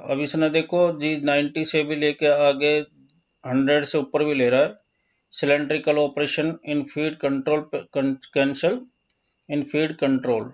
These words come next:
ये भी operation दे रखे हैं। इंटरपोलेशन फंक्शन दोस्तों ये समझा रखा है पूरा।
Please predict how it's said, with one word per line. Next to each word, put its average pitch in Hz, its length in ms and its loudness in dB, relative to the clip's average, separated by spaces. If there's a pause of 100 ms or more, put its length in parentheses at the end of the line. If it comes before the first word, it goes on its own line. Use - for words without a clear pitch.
(220)
ये 139 240 0
भी 147 180 -2
operation 139 480 -4
दे 135 60 0
रखे 135 280 -4
हैं। 139 240 -4 (1500)
इंटरपोलेशन 180 640 2
फंक्शन 185 440 0
दोस्तों 185 320 0
ये 180 320 2
समझा 160 340 2
रखा 165 280 4
है 165 60 4
पूरा। 160 300 2